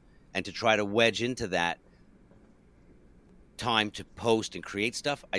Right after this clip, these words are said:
it's not, I can't consistently do it. So if I have the content sporadically assembled over three or four or five months, then when I do launch it, I have consistent content that I can put out for the next three or four or five months while I create the new stuff.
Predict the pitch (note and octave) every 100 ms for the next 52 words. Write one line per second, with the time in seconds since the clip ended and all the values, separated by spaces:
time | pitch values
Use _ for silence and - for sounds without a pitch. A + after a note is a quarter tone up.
0 | F#2+ - - A2+ A#2 - - F#2+ - -
1 | A2+ F#2 - F#2 G2 - F2+ E2+ D2+ E2
2 | - - - _ - - - - - G#2+
3 | F#2+ G2+ F#2 A#2+ G#2 A2+ B2 B2+ B2 A2
4 | F#2 - G2+ G#2 G#2+ G2+ G2+ G2 E2 -
5 | A2+ G2+ F2 F2+ F2+ F2 D#2+ - - -
6 | - A#2 G#2 - A#2 G#2+ - G#2+ F#2+ F#2+
7 | A#2 F#2+ - - - G2 G2+ G2 F2 D#2
8 | C3+ G#2+ G#2+ B2+ - F#2 - - - -
9 | G#2+ A2 - A2+ - C#3 - G2 E2+ -
10 | B2+ C3+ - E2+ - G2 F#2 F2+ - G#2+
11 | A2 G#2 - - - - G#2 G2+ A2 -
12 | G2+ G#2+ F#2 A2+ G#2 F2 G#2+ F#2+ G2 B2+
13 | - - - E2 F2+ B2 A2+ G2 - G#2
14 | F#2+ - G2 G2 - A2